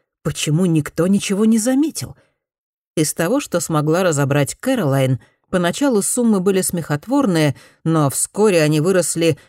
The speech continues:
от шиллингов и полукрон до гиней. Потерев глаза, Кэролайн поправила фитиль свечи, которую периодически задувал сквозняк из камина. Переодевшись в ночную рубашку и накинув на плечи шаль,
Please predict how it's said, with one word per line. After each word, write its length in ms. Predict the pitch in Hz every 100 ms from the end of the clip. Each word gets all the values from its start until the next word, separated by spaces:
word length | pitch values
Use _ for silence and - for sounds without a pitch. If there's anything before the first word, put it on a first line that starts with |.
| _
от 160 | 156 123
шиллингов 640 | - 202 190 170 151 151
и 100 | -
полукрон 680 | 156 151 139 123 143 180 196 - _ -
до 200 | 143 151
гиней. 560 | 143 180 208 147 - _ _ _ _ _ _ _ _ _ _
Потерев 420 | 156 165 226 302
глаза, 580 | 147 123 123 135 175 160 _ _ _
Кэролайн 500 | - 233 190 180 165
поправила 500 | 156 143 175 170 151
фитиль 340 | 147 151 - 156
свечи, 480 | - 139 131 - 226
которую 440 | 156 147 147 143
периодически 640 | 143 135 139 165 147 - 143
задувал 400 | 147 135 151 156
сквозняк 580 | - 147 131 147 127
из 140 | 135 -
камина. 520 | 165 160 143 139 - _ _ _ _ -
Переодевшись 640 | 151 143 139 170 - 147
в 20 | 156
ночную 400 | 143 - 165 151
рубашку 600 | 135 151 170 - 156 - - _
и 100 | 180
накинув 460 | 175 151 202 175 165
на 120 | 151
плечи 380 | 160 175 156 135
шаль, 400 | - 214 214